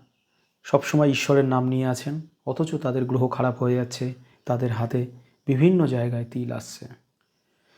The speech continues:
সে তখন বলছে, "আমি তো কোনো খারাপ কাজ করছি না, আমি সবসময় ভালো কাজ করছি, তবে আমার জীবনে কেন এরকম সংকট আসছে, আমার কেন এরকম তিল হাতে চলে আসছে?" হাতের মধ্যে যে স্থানেই তিল আসুক না কেন,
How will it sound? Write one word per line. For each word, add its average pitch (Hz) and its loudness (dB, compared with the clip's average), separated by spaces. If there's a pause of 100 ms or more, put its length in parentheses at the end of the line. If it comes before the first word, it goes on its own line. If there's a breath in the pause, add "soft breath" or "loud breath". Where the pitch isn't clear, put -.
(220)
সে - 6
তখন 185 6
বলছে, 175 6
"আমি 160 6
তো 160 0
কোনো 156 2
খারাপ 143 0
কাজ 143 0
করছি 139 -2
না, 135 -2
আমি 135 -4
সবসময় 131 -2
ভালো 123 0
কাজ 127 -6
করছি, 135 -8
তবে 139 0 (440 loud breath)
আমার 160 6
জীবনে 151 6
কেন 135 -2
এরকম 131 -4
সংকট 127 -4
আসছে, 127 -6
আমার 120 -2
কেন 120 -2
এরকম 120 -2 (480 soft breath)
তিল 143 4
হাতে 120 -2
চলে 113 -4
আসছে?" - -12 (960 soft breath)
হাতের 202 10
মধ্যে 196 8
যে 160 6
স্থানেই 214 2
তিল 190 6
আসুক 139 4
না 123 -2
কেন, 117 -6